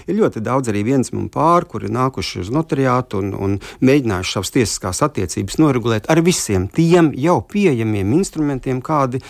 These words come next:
ir, lai tur gan mantojuma li-, eh, tiesības, gan, gan arī šīs pārstāvības tiesības,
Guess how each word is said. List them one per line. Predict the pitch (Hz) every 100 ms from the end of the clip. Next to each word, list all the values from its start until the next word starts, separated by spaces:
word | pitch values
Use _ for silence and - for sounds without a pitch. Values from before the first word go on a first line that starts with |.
| - -
ir, | 233 - -
lai | - 82
tur | - 101
gan | 104 53
mantojuma | 185 190 175 170 165 170
li-, | 170
eh, | 175 156 156
tiesības, | - 170 143 160 156 127 95
gan, | 98 98 - -
gan | 120 110
arī | 92 80
šīs | 95 -
pārstāvības | 165 185 - 165 156 156 -
tiesības, | 180 165 - 151 143